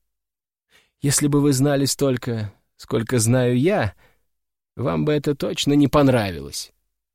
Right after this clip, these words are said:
Да и к тому же, что можем знать мы, женщины? У нас в голове одни платья и балы, а еще театр",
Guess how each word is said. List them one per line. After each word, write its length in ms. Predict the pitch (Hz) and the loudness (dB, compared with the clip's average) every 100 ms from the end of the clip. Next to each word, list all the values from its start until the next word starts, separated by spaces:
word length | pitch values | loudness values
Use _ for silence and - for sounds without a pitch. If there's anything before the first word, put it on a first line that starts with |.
| - | -4
Да 160 | 127 | -2
и 40 | 135 | -2
к 80 | |
тому 300 | - 175 190 | 2 2 4
же, 260 | 156 165 143 - _ _ _ - | 4 2 0 -6 _ _ _ -12
что 240 | - 233 | -4 -2
можем 340 | 208 170 175 | 0 0 0
знать 320 | 151 175 165 170 | 0 0 0 2
мы, 300 | 185 190 123 | 4 4 4
женщины? 760 | 117 185 156 120 117 104 90 _ _ _ _ _ _ _ | 2 2 2 0 0 -2 -4 _ _ _ _ _ _ _
У 60 | 127 | -4
нас 220 | 151 127 | -2 -2
в 100 | 120 | 0
голове 400 | 139 156 160 156 | 2 2 2 0
одни 260 | 131 143 | 0 0
платья 480 | 131 123 185 180 131 | 0 0 -2 -2 0
и 60 | 120 | 0
балы, 600 | 110 120 117 156 127 104 _ _ _ _ | 2 0 0 -2 -6 -12 _ _ _ _
а 100 | 131 | -2
еще 360 | 117 - - 147 | 0 -2 -4 -6
театр", 680 | - 123 135 160 127 - | 0 0 0 -4 -8 -10